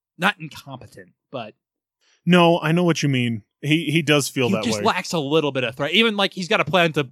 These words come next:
Speaker 1: nuke the world or whatever. And I'm like, "Eh."
Speaker 2: Yeah, because he's
Speaker 1: He doesn't
Speaker 2: like
Speaker 1: feel threatening. He doesn't have a presence.
Speaker 2: No, he does not have a presence. He feels like,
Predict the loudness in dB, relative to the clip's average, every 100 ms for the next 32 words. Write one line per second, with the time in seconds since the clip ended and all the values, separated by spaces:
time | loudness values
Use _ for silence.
0 | -8 -2 -2 0 0 2 2 2 -2 -4
1 | -6 -10 -16 -20 -14 -14 -6 -4 -4 -6
2 | _ _ _ _ _ _ _ _ _ _
3 | _ _ _ _ 4 4 4 2 0 0
4 | -2 0 2 0 0 -2 0 -2 -4 -12
5 | _ _ _ _ _ _ _ _ _ _
6 | _ _ _ _ -6 -2 -2 -2 -6 -8
7 | -12 -2 -2 -2 -14 -20 -20 _ _ 0
8 | 0 0 -4 0 2 2 0 -2 -6 -6
9 | -8 -6 -4 0 0 0 0 2 0 -6